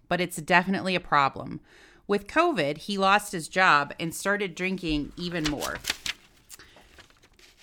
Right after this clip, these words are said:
and then got a D U I. Should I help him with the expenses, or is it unsupportive of me to tell him no?" Okay. This is a really great question,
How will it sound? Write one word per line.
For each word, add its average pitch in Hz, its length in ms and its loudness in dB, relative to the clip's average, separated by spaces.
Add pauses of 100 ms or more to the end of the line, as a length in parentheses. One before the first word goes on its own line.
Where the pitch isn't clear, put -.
(220)
and 180 180 -2
then 196 160 0
got 185 220 4
a 170 80 2
D 175 100 -8 (120)
U 143 100 0
I. 123 320 -4 (400)
Should 196 240 -2
I 190 80 6
help 202 360 2
him 277 140 2
with 240 160 -2
the 202 140 -6
expenses, 214 840 -6 (140)
or 185 180 2
is 180 260 -2
it 185 240 0 (460)
unsupportive 190 800 4
of 151 140 0
me 151 240 2
to - 180 -6
tell 143 340 2
him 135 380 -2
no?" 117 440 -2 (640)
Okay. 139 480 0 (960)
This 208 200 4
is 269 160 0
a 277 100 4
really 196 640 -2
great 170 320 -2
question, 147 580 0